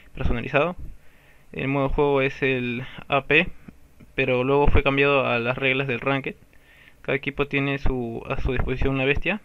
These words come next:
Para poderlo controlar la bestia, que es nuestra mascota, debemos utilizar los puntos de habilidad,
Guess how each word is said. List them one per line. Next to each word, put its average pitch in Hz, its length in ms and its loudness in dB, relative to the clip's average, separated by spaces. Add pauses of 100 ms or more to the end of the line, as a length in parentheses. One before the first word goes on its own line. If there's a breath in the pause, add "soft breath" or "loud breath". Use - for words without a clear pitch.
(920 soft breath)
Para 131 360 4
poderlo 139 800 4
controlar 135 440 2
la 156 80 4
bestia, 165 400 0 (500)
que 131 140 0
es 135 80 0
nuestra 143 200 -2
mascota, 143 380 -2
debemos 135 460 0
utilizar 131 360 -2
los 127 100 4
puntos 135 260 0
de 131 40 -2
habilidad, 139 360 0